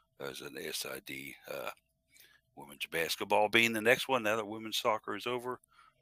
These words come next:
I look forward to a lot of meetings with Matt, a lot of fun times with him in the K F C M Center, and just wanna thank him for stepping in and, uh, getting close to the great job that Nick Evans used to do.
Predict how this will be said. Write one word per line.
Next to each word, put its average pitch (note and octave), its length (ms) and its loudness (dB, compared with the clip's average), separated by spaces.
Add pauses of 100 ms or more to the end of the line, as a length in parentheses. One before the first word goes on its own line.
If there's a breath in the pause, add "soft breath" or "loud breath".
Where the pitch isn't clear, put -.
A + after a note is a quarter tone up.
I E2 60 -14
look D#2+ 240 -12
forward E2 380 -12
to D#2+ 80 -8
a - 20 -8
lot D#2 220 -6
of D2 80 -14
meetings D#2 400 -12
with E2+ 180 -14
Matt, C3 360 4 (420 soft breath)
a C2+ 40 -8
lot D#2+ 160 -6
of D2+ 80 -10
fun E2 280 -8
times E2 340 -6
with F2 160 -12
him D#2+ 160 -12
in D2+ 80 -16
the C#2+ 80 -16
K D#2 240 -8
F C#2+ 80 -10
C D#2 180 -10
M D2 140 -14
Center, D2 340 -10 (680 soft breath)
and - 120 -16
just - 220 -6
wanna D#2+ 200 -4
thank G2+ 320 2
him F2 140 -6
for D#2+ 140 -10
stepping E2+ 480 -4
in E2+ 260 -2
and, C#2+ 200 -12 (800 soft breath)
uh, F#2 340 8 (540)
getting E3 320 6
close E3+ 360 2
to C#3 160 -4
the A2 80 -6
great A#2+ 300 0
job C#3 300 0
that E3+ 120 -10
Nick C#3 220 -6
Evans C#3+ 340 -6
used D3+ 280 -6
to D#3 80 -4
do. D#3+ 280 -2